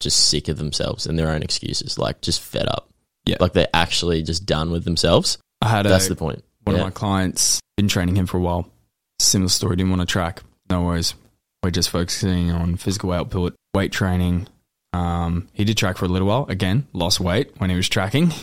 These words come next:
Speaker 2: <laughs> Dropped off weight actually pretty well at a decent rate, and then he just got sick of it. Um, hasn't tracked for a while,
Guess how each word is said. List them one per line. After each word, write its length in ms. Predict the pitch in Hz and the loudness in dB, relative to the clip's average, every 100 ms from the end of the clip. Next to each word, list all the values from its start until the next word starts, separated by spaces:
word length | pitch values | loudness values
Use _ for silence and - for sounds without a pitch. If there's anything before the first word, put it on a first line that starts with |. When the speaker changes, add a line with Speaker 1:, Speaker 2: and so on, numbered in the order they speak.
| - | -16
Speaker 2:
<laughs> 200 | _ - | _ -2
Dropped 260 | 95 82 98 | -2 0 -2
off 180 | 90 92 | -2 0
weight 260 | 90 - - | -2 -2 -4
actually 300 | 92 92 - - _ _ _ _ _ | -4 -4 -4 -10 _ _ _ _ _
pretty 160 | 120 104 | 2 4
well 320 | 95 95 127 | 2 2 0
at 100 | 113 | 0
a 40 | 101 | 0
decent 340 | 104 95 87 | 2 2 2
rate, 260 | 95 151 - - | 2 0 -2 -4
and 160 | 107 92 | 0 2
then 80 | |
he 120 | 92 87 | 0 0
just 220 | - - | 0 0
got 200 | 90 - | -2 -2
sick 140 | - | -2
of 60 | 98 | -2
it. 100 | - - | -6 -2
Um, 580 | 101 87 90 87 87 - _ _ _ _ | 0 2 2 2 0 -4 _ _ _ _
hasn't 240 | - 107 98 | 0 2 2
tracked 240 | 92 90 | 0 -2
for 80 | 95 | -2
a 40 | 90 | 0
while, 320 | 85 85 | 0 -2